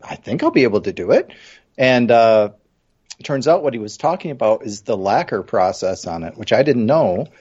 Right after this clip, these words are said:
can be four to five weeks before it's actually dry enough to take out and use.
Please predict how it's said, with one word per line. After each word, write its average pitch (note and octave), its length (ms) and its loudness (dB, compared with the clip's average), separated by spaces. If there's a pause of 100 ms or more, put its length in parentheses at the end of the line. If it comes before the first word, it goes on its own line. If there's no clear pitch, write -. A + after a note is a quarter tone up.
(300)
can C#3 160 -2
be A#2 280 2
four A#2+ 380 2
to C3+ 60 0
five A2 400 2
weeks D3 500 -6
before A2 380 2
it's A2 140 -6
actually G#2+ 460 0
dry G#2 300 0
enough A2+ 320 -4
to G#2+ 100 -8
take G#2 260 -2
out F#2+ 180 0
and G2+ 100 -6
use. - 500 -8